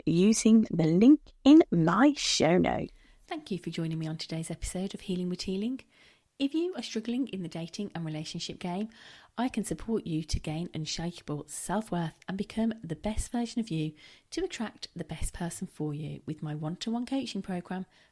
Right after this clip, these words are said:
Be You for Rendezvous. There is a link in the show notes if you would like to find out more about my one-to-one coaching and how I can support you, or please feel free to slide into my D Ms on Insta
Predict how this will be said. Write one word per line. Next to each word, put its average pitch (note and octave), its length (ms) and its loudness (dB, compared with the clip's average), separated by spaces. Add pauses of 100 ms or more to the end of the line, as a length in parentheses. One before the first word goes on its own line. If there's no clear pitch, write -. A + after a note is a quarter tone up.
(120)
Be C#4+ 80 0
You G3+ 440 0
for - 140 -10
Rendezvous. D#3 580 -6 (1000)
There C4+ 140 0
is A#3 120 0
a F#3 40 -2
link E3 280 -2
in E3+ 60 -4
the F3 60 -4
show F3 200 -4
notes A#3 300 -4
if F3 140 -6
you D#3+ 60 -2
would D#3+ 100 -6
like - 140 -8
to - 80 -14
find E3 200 -6
out E3 140 -8
more E3 220 -4
about - 200 -10
my D#3 80 -4
one-to-one D#3+ 400 -6
coaching A#3 520 -4 (380)
and A3+ 140 -4
how B3+ 160 -4
I B3 60 0
can B3 180 -4
support - 320 -4
you, D4+ 280 -4 (360)
or D4 280 -2 (100)
please E4 460 -6
feel C#4+ 160 -2
free G3+ 340 -4
to - 120 -14
slide D#3+ 340 -8
into G3 180 -6
my G#3+ 120 -4
D G#3 200 -4
Ms F#3 180 -6
on F3+ 80 -8
Insta - 420 -8